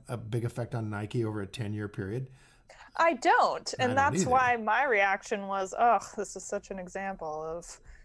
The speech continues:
Speaker 2: stock prices just moving up and down."
Speaker 1: Well, it's a real example of emotion moving stock prices up and down. That's, as
Speaker 2: Yeah,
Speaker 1: you pointed
Speaker 2: exactly.
Speaker 1: out, it's not, there's nothing rational about bailing out a Nike because they run a controversial ad.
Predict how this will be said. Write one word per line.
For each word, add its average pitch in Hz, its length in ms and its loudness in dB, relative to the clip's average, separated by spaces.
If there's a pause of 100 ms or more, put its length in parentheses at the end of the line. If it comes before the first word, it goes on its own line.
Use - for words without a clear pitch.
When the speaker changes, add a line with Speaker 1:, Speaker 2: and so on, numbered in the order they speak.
(140)
Speaker 2:
stock 190 420 -2
prices 170 580 -6
just - 400 -10
moving 185 320 -2
up 202 180 2
and 202 140 -2
down." 208 540 2 (500)
Speaker 1:
Well, 139 220 0
it's 117 140 -4
a 156 60 4 (140)
real 170 240 6
example 147 540 2
of 110 100 -2
emotion 117 640 -2
moving 117 280 0
stock 110 280 -6
prices 101 400 -6
up 98 160 -6
and 90 120 -6
down. 90 280 -10 (360)
That's, 151 260 0
as 151 160 0
Speaker 2:
Yeah, 247 200 6
Speaker 1:
you 123 60 -4
pointed 147 300 2
Speaker 2:
exactly. - 20 4
Speaker 1:
out, 208 180 4
it's 113 180 -2
not, 143 280 0 (200)
there's 135 180 4
nothing 185 340 4
rational 127 560 -2
about 110 380 -4
bailing 151 380 0
out 123 160 2
a 107 40 -2
Nike 110 440 -2
because 113 320 0
they 113 100 -2
run 120 320 0
a 151 60 0
controversial 120 720 -2
ad. 160 320 -4